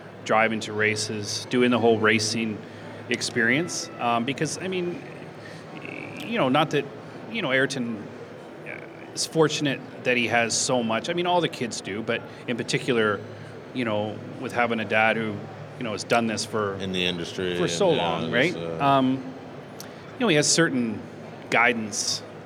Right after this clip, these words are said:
Speaker 1: available to him,
Speaker 2: Yeah.
Speaker 1: right? Which I didn't have. My dad and I were totally new to the sport, right? We were kind of plotting along as, you know, learning as we go kind of thing, right?
Speaker 2: Yeah.
Speaker 1: Which, you know, had its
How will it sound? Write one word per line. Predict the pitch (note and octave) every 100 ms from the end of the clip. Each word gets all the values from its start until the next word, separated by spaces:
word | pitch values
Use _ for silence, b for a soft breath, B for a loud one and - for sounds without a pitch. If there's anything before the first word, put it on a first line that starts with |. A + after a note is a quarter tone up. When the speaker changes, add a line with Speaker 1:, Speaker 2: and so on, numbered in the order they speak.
| -
Speaker 1:
available | A2+ A2 A2+ G2 F#2
to | - G2+
him, | E2 - F#2
Speaker 2:
Yeah. | F#2
Speaker 1:
right? | G2 B2+
Which | C#3 C3+ - - -
I | B2+ C3+
didn't | C3 B2+ B2
have. | A#2
My | B2 C3
dad | A2+ A2+
and | A2
I | A2
were | G#2 F#2+ F2 - B B -
totally | - D3 C3 A2
new | A2 G#2+ G#2 G2 - - - - - -
to | C3+
the | A2+
sport, | - A#2 G#2+ G2+ - - -
right? | G2 A2+ D3 A2+
We | A#2+
were | A#2
kind | A2 A2+ A2
of | F#2+ - - - E2+ E2 -
plotting | A#2+ A#2 A2+
along | G2 G#2+ A2+ G2+
as, | F#2+ - - -
you | A2
know, | G2+ G#2+
learning | A2+ A#2 A#2
as | A2 G2+
we | G2+
go | F#2+ G2
kind | G2 G2+
of | F2
thing, | F#2 F2
right? | F2 F2
Speaker 2:
Yeah. | F2 D#2 B B
Speaker 1:
Which, | F#3+ - - - B B -
you | A3
know, | F#3+ A#2
had | C3+
its | C3 - -